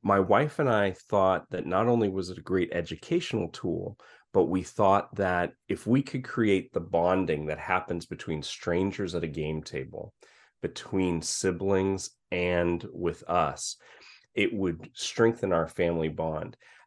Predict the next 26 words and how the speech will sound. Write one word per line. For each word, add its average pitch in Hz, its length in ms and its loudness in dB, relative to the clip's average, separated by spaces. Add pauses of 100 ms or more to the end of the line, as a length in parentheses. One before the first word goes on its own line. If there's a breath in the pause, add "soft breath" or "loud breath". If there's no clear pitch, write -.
(160)
And 87 640 2 (100)
tabletop 107 480 0
role-playing 82 400 -2
games 82 300 -4
have 98 180 -8
done 76 280 -2
that. - 260 -10
So 78 360 0
you 110 220 4
asked 110 240 2
me 101 80 0
what 92 120 4
I'm 82 60 0
passionate 85 440 -4
about, 78 200 0
I 73 100 0
have 82 220 -6
to - 80 -16
say 80 540 -4
it - 140 -4
has 92 280 -4
to - 60 -12
be 80 120 -6
parenting 82 880 -2 (100)
and 73 480 -6 (120)
applying 78 720 -2